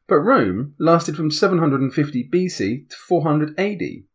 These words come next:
and the experience and context varies wildly throughout that thousand years. Even a game around a shorter period of history will cover a wide range of dates, settings, and developments. On the one hand, this can be a good thing.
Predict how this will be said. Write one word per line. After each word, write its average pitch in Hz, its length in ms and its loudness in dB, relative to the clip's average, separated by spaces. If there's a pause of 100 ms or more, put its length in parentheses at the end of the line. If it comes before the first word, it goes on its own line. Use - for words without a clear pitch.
(460)
and 135 100 0
the 143 120 6
experience 185 680 0
and 143 120 -6
context - 580 -6
varies 127 360 4
wildly 123 600 2 (100)
throughout 110 240 2
that 113 160 -4
thousand 87 340 -6
years. 110 460 0 (840)
Even 226 220 6
a 175 60 8
game 127 420 4
around 156 220 2
a 160 40 0
shorter 135 380 -2
period 98 320 -4
of 82 80 -6
history 95 480 -10 (400)
will 190 100 2
cover 185 280 2
a - 120 2
wide 113 360 4
range 98 220 -4
of 139 100 -14
dates, - 520 -4 (140)
settings, 98 640 -4
and 156 220 -2
developments. - 720 -2 (1160)
On 240 160 6
the 180 80 6
one 214 220 2
hand, 78 320 -6 (280)
this 254 120 -2
can 269 220 2
be 127 100 2
a 101 60 0
good 180 180 2
thing. 90 300 -8